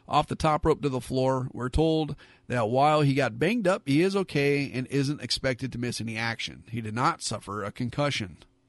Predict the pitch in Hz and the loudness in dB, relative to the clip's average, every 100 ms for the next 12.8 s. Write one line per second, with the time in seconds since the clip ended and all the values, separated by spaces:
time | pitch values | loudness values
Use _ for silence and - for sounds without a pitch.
0 | _ - - - _ _ _ _ - 139 | _ -20 -20 -20 _ _ _ _ 2 6
1 | 175 185 175 156 147 139 156 143 143 - | 6 4 2 0 -2 0 0 0 0 0
2 | 147 143 131 147 135 - 143 131 139 135 | 2 2 0 -2 -2 -2 -2 0 0 0
3 | 131 131 135 131 131 131 123 127 123 120 | -2 -2 -4 -4 -4 -2 -2 -2 -2 -2
4 | - 131 127 127 120 123 120 110 117 104 | -2 -2 -2 -4 -4 -4 -4 -4 -8 -8
5 | 107 107 113 107 101 98 71 71 - - | -8 -8 -8 -8 -8 -12 -18 -18 -20 -20
6 | - 101 113 101 87 - 156 156 107 - | -18 -16 -10 -10 -8 -2 2 2 2 -4
7 | - _ _ - 117 113 117 104 - 143 | -18 _ _ -6 -6 -4 -6 -6 0 2
8 | 143 101 - 98 87 101 151 160 170 165 | 2 0 -6 -12 -14 -4 0 0 2 4
9 | 156 143 123 135 113 - 117 - 143 131 | 4 2 -2 -4 -6 -10 -6 2 2 4
10 | 143 104 104 107 110 _ _ _ _ - | 0 0 -4 -6 -8 _ _ _ _ -4
11 | 113 113 110 - 131 147 139 143 151 - | 0 0 -2 -2 2 4 6 6 4 0
12 | 135 151 147 131 147 151 151 151 | 2 4 4 4 4 4 2 0